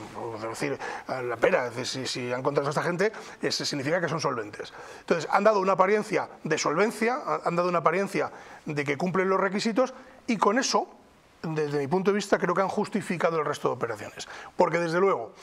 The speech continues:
si una empresa que se acaba de crear hace tres días, que apenas tiene capital social, que tiene ingresos cero, eh, etcétera, etcétera, va a contratar con el Estado,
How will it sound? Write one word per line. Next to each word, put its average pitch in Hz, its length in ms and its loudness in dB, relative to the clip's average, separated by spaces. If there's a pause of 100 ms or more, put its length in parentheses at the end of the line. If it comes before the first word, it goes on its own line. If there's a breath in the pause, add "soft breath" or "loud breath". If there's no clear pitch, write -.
(300 loud breath)
si - 500 -2
una 233 200 2
empresa 226 280 0
que 196 80 0
se 180 80 0
acaba 180 200 4
de 180 60 2
crear 170 140 2
hace 156 280 0
tres 147 260 -2
días, 113 320 -6 (260 loud breath)
que - 80 -2
apenas 165 300 2
tiene 185 160 2
capital 151 280 2
social, - 380 -6 (340 loud breath)
que 147 300 0
tiene 180 200 2
ingresos 180 360 0
cero, - 240 -4 (380 loud breath)
eh, 151 480 0
etcétera, 180 400 0
etcétera, 131 340 -2
va 156 200 4
a 180 80 0
contratar 170 500 2
con 147 160 0
el 196 100 0
Estado, 185 440 0